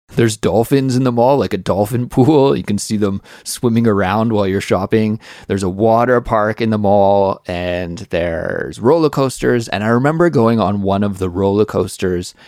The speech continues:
at the amusement park that's built into West Edmonton Mall.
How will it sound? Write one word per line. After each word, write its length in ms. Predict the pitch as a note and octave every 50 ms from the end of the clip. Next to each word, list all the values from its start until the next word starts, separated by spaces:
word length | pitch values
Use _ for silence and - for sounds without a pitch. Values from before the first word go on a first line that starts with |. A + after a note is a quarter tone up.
| - - - _ -
at 220 | - - - _ -
the 360 | - F2+ F2+ F2 E2+ F2+ - -
amusement 520 | F#2+ G2 G2+ G2+ G#2+ A2 G2 G#2+ G2+ -
park 380 | - - F#2 F2 F2+ F#2+ - -
that's 320 | - F2+ F2 - - - _ _ _ _ _ _ _ -
built 280 | - - A2+ G#2+ G#2 -
into 300 | A2 G#2+ G2+ F#2+ - G2
West 320 | G2 G2+ F#2+ F#2 - - -
Edmonton 460 | - G2+ F2+ F#2+ F2+ - - F#2 F2
Mall. 400 | F2+ G2 G#2 G2 F2 E2 F2+ -